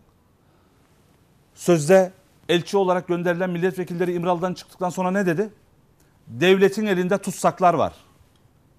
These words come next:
Onların söylemiyle söylüyorum tırnak içinde, P K K'nın elinde de tırs-, tutsaklar var. Ne demek tutsak? Ne demek tutsak? Başbakan diyor ki, "Devletin elinde mahkum olur."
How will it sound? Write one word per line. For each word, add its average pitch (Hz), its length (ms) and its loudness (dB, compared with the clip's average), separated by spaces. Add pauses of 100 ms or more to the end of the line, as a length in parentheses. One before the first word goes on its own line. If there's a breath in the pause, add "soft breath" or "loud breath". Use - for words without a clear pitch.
(380)
Onların 180 520 0 (220)
söylemiyle 165 580 0
söylüyorum 139 420 -2
tırnak 143 320 -4
içinde, 151 220 -8
P 185 180 -2
K 185 140 -2
K'nın 202 260 0
elinde 175 300 -2
de 185 40 -4
tırs-, 156 300 -12 (160)
tutsaklar 117 460 -8
var. 82 200 -12 (2000)
Ne 202 140 4
demek 247 280 4
tutsak? - 500 -8 (1600)
Ne 156 140 -4
demek 196 260 -2
tutsak? - 520 -16 (400)
Başbakan 170 420 -2
diyor 226 180 0
ki, 220 280 -2 (560)
"Devletin 160 380 0
elinde 180 260 -2
mahkum 185 340 -2
olur." 131 200 -4